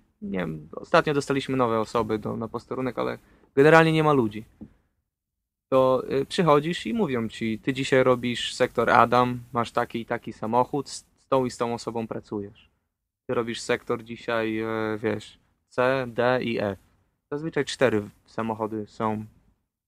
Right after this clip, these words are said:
patrolują okolice. Siadasz, wiesz, bierzesz, bierzesz wszystkie swoje rzeczy, papiery, wszystkie te torby i pierdoły takie. Siadasz w samochód i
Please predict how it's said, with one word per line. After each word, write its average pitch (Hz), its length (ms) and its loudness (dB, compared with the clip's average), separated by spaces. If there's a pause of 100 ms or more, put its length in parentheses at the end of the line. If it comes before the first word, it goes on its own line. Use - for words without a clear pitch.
(220)
patrolują 113 540 -4
okolice. 101 460 -8 (420)
Siadasz, 156 520 -2 (120)
wiesz, 110 180 -4
bierzesz, 120 380 -2
bierzesz 113 300 -4
wszystkie - 300 -12
swoje 104 300 -4
rzeczy, 101 340 -14
papiery, 110 540 -4 (720)
wszystkie - 340 -20
te - 60 -20 (100)
torby 110 340 0
i 104 40 -6 (260)
pierdoły 107 480 -2
takie. 107 360 -12 (600)
Siadasz 127 300 2
w - 40 -20
samochód 170 600 -10
i 202 80 -6